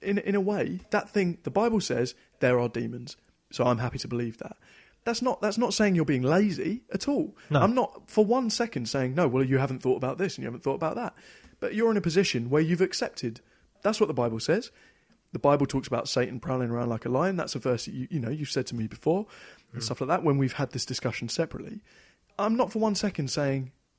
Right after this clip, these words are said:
Speaker 1: you're being lazy or
Speaker 2: The
Speaker 1: you're
Speaker 2: biggest
Speaker 1: settling
Speaker 2: thing,
Speaker 1: for second best.
Speaker 2: the biggest thing that can wind a lot of my friends up about something that I genuinely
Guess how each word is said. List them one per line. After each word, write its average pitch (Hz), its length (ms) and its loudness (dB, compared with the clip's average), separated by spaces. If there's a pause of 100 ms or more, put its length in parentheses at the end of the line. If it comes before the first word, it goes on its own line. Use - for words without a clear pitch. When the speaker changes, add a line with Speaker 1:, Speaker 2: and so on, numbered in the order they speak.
Speaker 1:
you're 147 340 2
being 143 260 2
lazy 139 540 4
or 139 100 8
Speaker 2:
The 139 60 8
Speaker 1:
you're 139 80 8
Speaker 2:
biggest 214 240 10
Speaker 1:
settling 147 380 4
Speaker 2:
thing, 139 80 2
Speaker 1:
for - 120 -2
second 135 360 0
best. 180 260 0
Speaker 2:
the 151 160 8
biggest 202 240 4
thing 123 140 -2
that 107 100 -8
can 117 180 -2
wind 117 220 2
a 113 60 2
lot 127 160 6
of 110 200 -4
my 117 220 0
friends - 340 -10
up - 280 -6
about 104 460 -4
something 117 420 -4
that 120 100 -6
I 117 140 -4
genuinely 117 760 -2